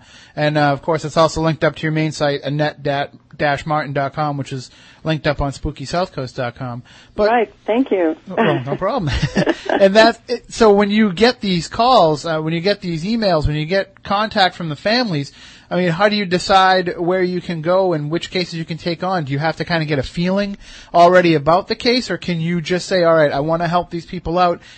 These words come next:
Speaker 1: go in cold, and then things just kinda come to you?
Speaker 2: Well, I do. I, I go in cold, but what happens is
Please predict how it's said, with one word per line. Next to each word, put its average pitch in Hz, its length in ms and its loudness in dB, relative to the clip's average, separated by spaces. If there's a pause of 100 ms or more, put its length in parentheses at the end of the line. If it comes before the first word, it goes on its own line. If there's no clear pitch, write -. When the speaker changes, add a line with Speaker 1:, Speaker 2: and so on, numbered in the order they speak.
(140)
Speaker 1:
go 185 220 4
in 170 180 -2
cold, 180 540 0 (240)
and 151 140 0
then 156 320 0 (100)
things 170 260 -4
just 160 160 -8
kinda 156 220 -2
come 196 280 -4
to 147 80 -10
you? 131 140 -14 (560)
Speaker 2:
Well, 240 440 2
I 233 180 2
do. 233 240 0
I, 180 340 2
I 196 220 2
go 202 380 0
in 196 200 0
cold, 170 460 0
but 160 140 0
what 196 180 2
happens 233 580 -2
is 175 200 -2